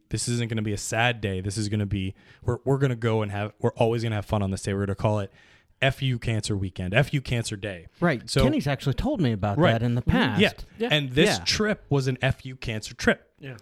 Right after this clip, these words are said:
Speaker 1: So
Speaker 2: Yeah.
Speaker 3: It was
Speaker 1: we're
Speaker 3: very
Speaker 1: sitting
Speaker 3: early
Speaker 1: there.
Speaker 3: on, actually.
Speaker 1: Right, yeah. So we're sitting there, and, and you could tell that people were, and now the other funny thing is, we are at the end of our meal.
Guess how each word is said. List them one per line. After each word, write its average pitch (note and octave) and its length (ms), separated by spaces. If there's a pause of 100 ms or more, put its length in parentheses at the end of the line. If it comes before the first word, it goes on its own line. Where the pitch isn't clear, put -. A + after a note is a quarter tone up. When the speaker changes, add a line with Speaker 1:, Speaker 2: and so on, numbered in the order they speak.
(100)
Speaker 1:
So D3+ 200
Speaker 2:
Yeah. C3+ 140 (280)
Speaker 3:
It - 20
was E3 120
Speaker 1:
we're D#3 100
Speaker 3:
very G#3 140
Speaker 1:
sitting G3+ 180
Speaker 3:
early F3+ 160
Speaker 1:
there. D#3 80
Speaker 3:
on, F#3+ 200
actually. A#2 400
Speaker 1:
Right, D3 240
yeah. D3+ 220 (200)
So - 140
we're D3 120
sitting G3+ 360
there, A#2+ 320
and, B2 300 (640)
and E3 160
you D#3+ 100
could C3+ 180
tell G3 340
that D#3 180
people F3+ 360
were, B2+ 200 (240)
and D3 100
now D3 240 (400)
the C#3 100
other F#3+ 140
funny A#2 240
thing G2+ 220
is, G2 180 (400)
we D#3 180
are F3 120
at B2 160
the G#2+ 180
end C3 200
of G#2+ 120
our G2 100
meal. G2+ 420